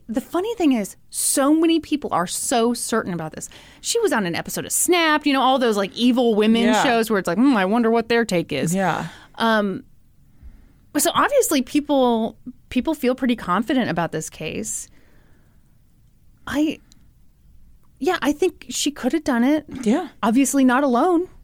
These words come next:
Speaker 2: Yeah, no, she could not have done it alone.
Speaker 1: Um, but I, I don't think they have enough on her.
Speaker 2: I don't either.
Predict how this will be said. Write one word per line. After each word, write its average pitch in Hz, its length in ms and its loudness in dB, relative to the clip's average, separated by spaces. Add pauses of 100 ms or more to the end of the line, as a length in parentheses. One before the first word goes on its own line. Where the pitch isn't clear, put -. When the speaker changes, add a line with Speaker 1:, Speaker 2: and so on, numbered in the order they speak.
(120)
Speaker 2:
Yeah, 254 240 2
no, 285 240 4
she 220 160 -2
could 262 320 -2
not 269 180 2
have 233 120 2
done 214 160 2
it 196 80 0
alone. 180 360 0 (140)
Speaker 1:
Um, 185 640 0 (2000)
but 269 160 2
I, 254 280 2 (1000)
I 233 120 0
don't 294 120 4
think 294 160 2
they 254 80 2
have 220 220 0
enough 185 300 -2
on 185 160 -2
her. 180 280 -2
Speaker 2:
I 160 40 -4
don't 156 160 -4
either. 151 280 -6